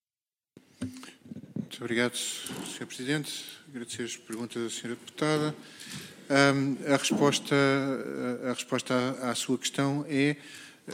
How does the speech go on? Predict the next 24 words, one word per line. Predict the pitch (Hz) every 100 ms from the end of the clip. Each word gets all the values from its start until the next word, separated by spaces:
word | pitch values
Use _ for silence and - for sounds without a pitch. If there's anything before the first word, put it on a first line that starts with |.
| -
nós, | 143 131 127 139 135 - - -
n-, | 175 139 135 147 160 139 151 156
não, | 120 135 -
a | 131
I | 127
P | - 151 147
não | 151
decide | 151 - - - 139
se | - -
vai | 143
fazer | 143 135 135
este | 127
investimento. | 139 - 143 117 101 - - - - - -
A |
I | 113
P | 113 120 127 135 156 156
o | 123
que |
está | - 131
a | 127
fazer | 131 120 139
é | 143
um | 139
trabalho | 139 131 131 135 139 165